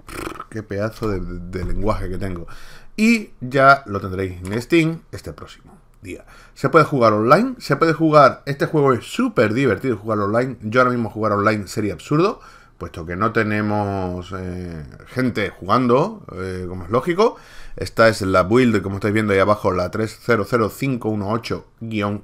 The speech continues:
uno. Y vamos a jugar en single player, no, no hay más, vamos a verlo. Puede ser,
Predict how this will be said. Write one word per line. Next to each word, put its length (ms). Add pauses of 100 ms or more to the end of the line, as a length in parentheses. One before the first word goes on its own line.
(100)
uno. 320 (760)
Y 580
vamos 200
a 40
jugar 260
en 80
single 240
player, 320
no, 560
no 100
hay 60
más, 240
vamos 240
a 40
verlo. 300 (480)
Puede 260
ser, 380